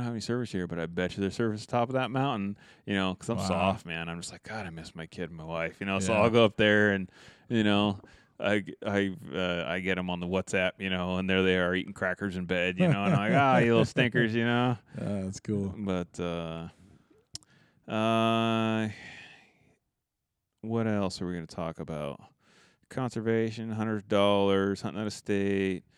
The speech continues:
Speaker 1: Um,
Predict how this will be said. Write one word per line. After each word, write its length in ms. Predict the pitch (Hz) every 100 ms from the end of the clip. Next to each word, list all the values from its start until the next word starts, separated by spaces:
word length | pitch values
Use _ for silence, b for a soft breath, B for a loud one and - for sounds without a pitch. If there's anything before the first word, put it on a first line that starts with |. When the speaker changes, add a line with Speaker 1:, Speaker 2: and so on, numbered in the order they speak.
| b b b b b b b b b b b _ _
Speaker 1:
Um, 1000 | 123 127 123 120 120 120 117 117 113 110